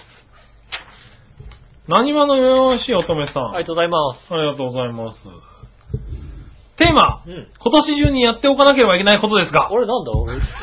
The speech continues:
Speaker 2: テーキ屋、あれなんだ？ステーキ、あれ。
Speaker 1: <laughs>
Speaker 2: 今年中にやってる、あ、そうだ。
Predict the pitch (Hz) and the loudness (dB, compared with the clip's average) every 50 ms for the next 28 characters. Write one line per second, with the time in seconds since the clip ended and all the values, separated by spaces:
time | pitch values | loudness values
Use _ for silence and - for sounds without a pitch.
0 | 427 - - 277 262 262 226 - - 247 233 220 208 214 214 220 233 190 147 135 | -12 -8 -4 -2 -2 -2 0 2 4 4 4 4 2 0 0 0 0 -2 -2 -4
1 | - - 247 247 233 220 - - - - 220 214 196 185 196 196 175 131 - - | -6 -4 -2 0 0 -2 -4 -8 -10 -6 -4 -2 -2 0 0 -2 -2 -4 -6 -10
2 | - - - - - 269 302 311 - - - - - - - - - - - - | -16 -18 -8 0 2 4 4 4 4 0 -4 2 4 6 8 8 6 4 2 -4
3 | - - - - - 605 605 587 - - - - - - - - - 605 605 - | -6 -8 -4 -2 -2 -2 -2 -4 -8 -12 -18 -20 -20 -20 -18 -18 -18 -18 -20 -20
4 | - - - - - - - 247 349 320 262 277 302 294 294 269 262 240 226 226 | -20 -20 -20 -20 -10 -6 -6 -4 -2 -4 -4 -2 -2 -2 0 0 0 0 0 -2
5 | 277 269 254 214 202 - 247 233 175 127 101 98 - | -2 0 2 2 2 2 2 2 2 2 0 -2 -6